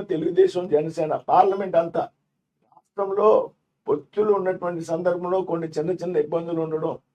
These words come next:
సహజం, కానీ ఆ ఇబ్బందులు కూడా ఈ పార్లమెంట్ నియోజకవర్గంలో లేకుండా వాటిని అధిగమించి చక్కని సమన్వయంతో ఇవాళ నర్సాపూర్ పార్లమెంటు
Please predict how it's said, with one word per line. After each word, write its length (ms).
సహజం, 340
కానీ 160
ఆ 40
ఇబ్బందులు 400
కూడా 100
ఈ 220
పార్లమెంట్ 580
నియోజకవర్గంలో 460
లేకుండా 320
వాటిని 360
అధిగమించి 520
చక్కని 360
సమన్వయంతో 600
ఇవాళ 160
నర్సాపూర్ 520
పార్లమెంటు 600